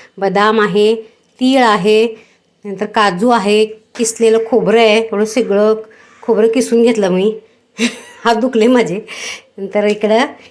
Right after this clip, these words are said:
इलायची आहे आणि जायफळाचा थोडा तुकडा आहे आणि हे आहेत मखाने आणि ही मी थोडी बुट्टी ठेवली आहे. ह्याच्यामध्ये मी भाजून घेते, मोठी कढई घेतली आहे कारण की भाजायला बरं पडते त्याच्यामुळं.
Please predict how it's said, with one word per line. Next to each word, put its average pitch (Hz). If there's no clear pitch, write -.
इलायची 220
आहे 226
आणि 196
जायफळाचा 233
थोडा 233
तुकडा 233
आहे 220
आणि 202
हे 220
आहेत 240
मखाने 208
आणि 208
ही 220
मी 247
थोडी 202
बुट्टी 247
ठेवली 285
आहे. 320
ह्याच्यामध्ये 247
मी 247
भाजून 247
घेते, 254
मोठी 247
कढई 233
घेतली 220
आहे 214
कारण 220
की 294
भाजायला 202
बरं 196
पडते 196
त्याच्यामुळं. 185